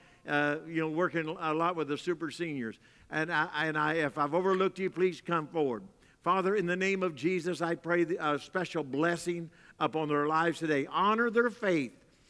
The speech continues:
and their faithfulness, and pour a special blessing out upon their life today, and honor their labor of love. Honor their labor of love, not only now, but in the future. We're going to, we're going to receive our rewards, not only now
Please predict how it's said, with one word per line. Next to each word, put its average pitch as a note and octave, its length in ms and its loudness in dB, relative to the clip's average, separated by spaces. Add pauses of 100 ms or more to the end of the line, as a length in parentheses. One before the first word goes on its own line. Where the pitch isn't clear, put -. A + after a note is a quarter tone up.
(120)
and F3 200 6
their D#3 140 6
faithfulness, C#3+ 680 -2 (240)
and E3+ 140 -2
pour F#3 240 4
a D#3 60 -2
special A3+ 400 0
blessing F#3+ 440 4
out F3 180 2
upon D#3+ 220 -4
their D3+ 200 0
life E3+ 320 0
today, C3+ 400 -2 (300)
and F3+ 240 2
honor C#4 400 6
their G3 220 4
labor A3 500 4
of G#3+ 160 4
love. C3 440 2 (760)
Honor B3+ 460 4
their F3+ 260 4
labor F3 320 4
of D#3+ 80 2
love, D3 320 0
not G#3+ 220 6
only A3 280 2
now, A3 440 2 (300)
but F#3 140 8
in G#3+ 80 4
the G3 160 0
future. C4 480 0
We're F#3+ 200 6
going F3+ 240 2
to, D#3+ 280 0
we're G3 140 6
going F3 280 2
to C#3+ 200 0 (180)
receive A#3+ 540 2
our A3 140 8
rewards, F#3+ 500 4
not A#3+ 240 6
only G3+ 260 2
now F3+ 420 2